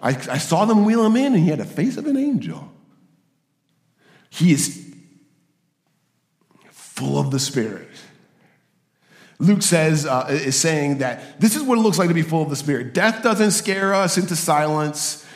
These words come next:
We use it as a platform to make much of Jesus. And we, we don't know what Stephen's thinking, but maybe, maybe he's thinking of, of Jesus' promise that he made before he died. He says,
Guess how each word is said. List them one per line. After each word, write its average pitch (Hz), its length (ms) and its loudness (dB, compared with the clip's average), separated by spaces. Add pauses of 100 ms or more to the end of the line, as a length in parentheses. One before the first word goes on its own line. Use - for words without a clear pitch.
(180)
We 220 120 4
use 202 280 6
it 180 80 4
as 143 100 -4
a 139 60 -6
platform 139 540 -2
to 135 40 0
make 131 240 -4
much 131 220 -2
of 113 100 -6
Jesus. 120 400 -4 (240)
And 165 140 2
we, 175 80 2
we 214 160 2
don't 254 280 2
know 226 140 0
what 190 120 0
Stephen's 190 360 0
thinking, 180 380 2
but 160 120 0
maybe, 254 380 0 (260)
maybe 349 240 0
he's 294 240 4
thinking 208 300 2
of, 170 240 2
of 147 260 0
Jesus' 156 400 2
promise - 720 -4 (540)
that 107 100 -4
he 113 120 4
made 107 260 4
before 117 320 -2
he 113 80 0
died. 107 300 -6 (1040)
He - 80 -6
says, 110 160 0